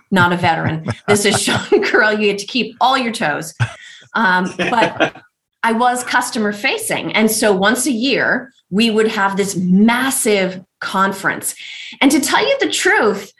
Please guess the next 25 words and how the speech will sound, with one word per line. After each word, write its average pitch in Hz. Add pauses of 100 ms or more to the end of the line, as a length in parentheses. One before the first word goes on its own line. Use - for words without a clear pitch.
(140)
uh, 226
Kevin, 285
you 294
may 403
remember 247
it 208
differently, 247
but 185
that 403
was 277
really 277
the 220
time 214
of 196
year 185
that 180
I 185
remember 190
having 175
a 170
lot 170
of 170
contact 156
with 165 (100)
marketing. 156